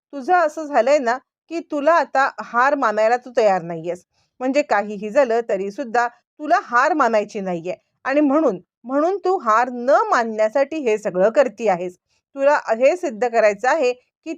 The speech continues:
तू जे म्हणतेस ना तेच बरोबर आणि म्हणून तू हे सगळं करतेस,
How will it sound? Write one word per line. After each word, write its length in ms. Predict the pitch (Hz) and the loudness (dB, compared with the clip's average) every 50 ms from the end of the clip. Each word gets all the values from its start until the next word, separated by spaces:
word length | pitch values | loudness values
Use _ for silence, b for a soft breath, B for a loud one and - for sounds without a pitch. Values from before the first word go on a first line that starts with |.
| - | -6
तू 140 | - 320 330 | -4 -4 -4
जे 180 | 277 285 330 339 | -2 -2 -4 -2
म्हणतेस 460 | 302 311 240 233 226 - 262 320 320 - | -2 -2 -4 -4 2 2 2 2 2 -2
ना 160 | 269 269 277 | -2 -2 -2
तेच 460 | 277 - _ - 339 330 339 247 277 | -2 -4 _ -4 -2 -2 0 -2 -2
बरोबर 380 | 240 220 202 196 180 165 180 147 - _ _ _ _ - | -2 0 0 0 0 -2 -4 -4 -4 _ _ _ _ -4
आणि 180 | - 269 294 | 0 2 2
म्हणून 360 | 294 277 254 226 240 247 254 - | 2 2 2 0 0 0 -2 -2
तू 140 | - 220 | -4 -4
हे 120 | 226 220 202 | -4 -4 -4
सगळं 280 | 202 196 170 170 170 | -4 -4 -4 -2 -4
करतेस, 440 | 165 - 170 165 - - 190 185 - | -4 -4 -6 -8 -8 -10 -14 -14 -8